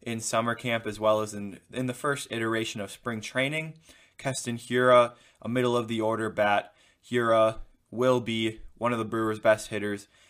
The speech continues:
in twenty twenty. Arcia will likely start at shortstop once again. He has underperformed over the past couple years and could be at the end of his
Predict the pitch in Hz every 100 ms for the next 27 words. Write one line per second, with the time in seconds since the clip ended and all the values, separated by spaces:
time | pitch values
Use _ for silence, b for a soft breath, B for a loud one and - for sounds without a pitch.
0 | b - 113 - 113 110 - 123 131 127
1 | - b b b b b _ 117 127 127
2 | 127 123 120 - - 113 113 110 117 123
3 | 113 - 110 107 - - 117 - 120 117
4 | - 117 117 104 107 113 117 113 b b
5 | b _ 117 110 110 101 - _ - 113
6 | - - _ 123 147 151 147 139 131 127
7 | 123 120 117 113 - 113 - 117 - 107
8 | 110 113 107 101 - 139 123 120 117 113
9 | 110 110 113 104